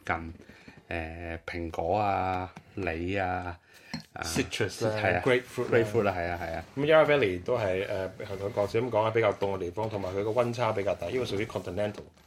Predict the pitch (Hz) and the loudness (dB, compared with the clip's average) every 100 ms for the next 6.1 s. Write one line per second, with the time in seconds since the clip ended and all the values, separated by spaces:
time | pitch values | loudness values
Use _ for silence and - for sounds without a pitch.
0 | - 95 87 - - 120 110 98 92 90 | -14 -12 -14 -20 -10 -6 -4 -2 -2 -2
1 | 101 104 101 107 90 85 87 78 90 92 | 0 0 0 -4 -4 -6 -8 -8 -8 -4
2 | 95 95 95 78 87 - 120 95 90 87 | -4 -4 -6 -8 -10 -10 -12 -12 -12 -2
3 | 104 98 82 82 - - 78 - 101 90 | 0 0 -6 -14 -14 -14 -12 -6 -4 -4
4 | 85 82 87 85 87 _ - 90 87 120 | -6 -12 -14 -14 -16 _ -12 -10 -8 -6
5 | 113 107 92 87 87 90 85 - 78 82 | -4 -4 -4 -8 -10 -12 -12 -14 -14 -12
6 | 85 | -12